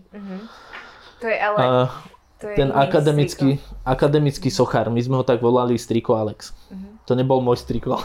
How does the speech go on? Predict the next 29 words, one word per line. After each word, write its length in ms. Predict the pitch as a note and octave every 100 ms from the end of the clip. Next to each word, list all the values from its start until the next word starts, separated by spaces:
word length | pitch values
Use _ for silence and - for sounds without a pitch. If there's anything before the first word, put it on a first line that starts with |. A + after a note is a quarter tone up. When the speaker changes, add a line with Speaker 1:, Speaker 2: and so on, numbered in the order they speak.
| -
Speaker 1:
Áno. 260 | G3 -
Speaker 2:
<laughs> 80 | - - - - - -
Ale 280 | A#2+ A#2+
tak, 320 | A#2 B2+ B2 -
tak 200 | C3+ A#2+
sme 160 | - B2+
ho 80 |
vlastne 380 | A#2 A#2 A#2 B2
volali 500 | A2+ A2+ B2 D#3+ D3 -
a 460 | - A2+ A2+ A2+ A2 -
on 160 | B2+
robil 280 | B2+ B2 B2
aj 100 | A#2
na 180 | A#2 A2+ A2+
sochu 320 | A#2+ - B2 C3
na 140 | A#2
Slavine 580 | - C3+ C3 D#3 F3 E3+ - -
a 400 | - A#2 A#2 A#2
po 160 | A2+ A#2+
celom 240 | C3 B2+
Slovensku 480 | A#2 A#2 A#2+ A#2 C3
má 140 | A#2+
fakt, 220 | A2+ A#2+ A#2
že 120 | A2+
sochy. 400 | - - C#3+ D3 _ _ _ _ _ _ -
Veľmi, 640 | B2 A#2+ A#2+ A#2+ A#2+ A#2 G#2
veľmi 300 | B2 B2 A#2
dobrý 320 | A#2 A#2 A2+
sochár. 480 | - A#2 A#2+ C3+